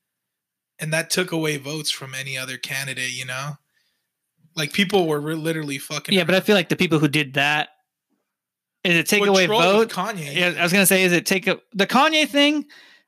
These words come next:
Speaker 2: Here's, here's where I divide those two, right? So with Kanye, I think it's strategic 'cause he can maybe not split the black vote in half, but take enough black voters away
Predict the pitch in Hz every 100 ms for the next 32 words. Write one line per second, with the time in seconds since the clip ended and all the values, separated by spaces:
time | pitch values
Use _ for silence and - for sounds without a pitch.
0 | - 165 214 196 196 208 202 185 170 156
1 | 156 160 139 131 - 139 139 - 147 139
2 | - 175 190 - 202 202 196 160 139 139
3 | 147 _ _ _ _ _ _ _ _ _
4 | _ _ _ _ _ _ _ _ _ _
5 | _ _ 165 170 196 202 - 175 156 208
6 | 214 208 220 - - 170 190 175 180 170
7 | - - 196 202 208 196 185 - - -
8 | - 185 190 190 165 160 170 165 175 156
9 | 156 160 175 - 131 175 175 175 170 -
10 | 165 160 147 139 147 165 170 143 135 139
11 | 135 131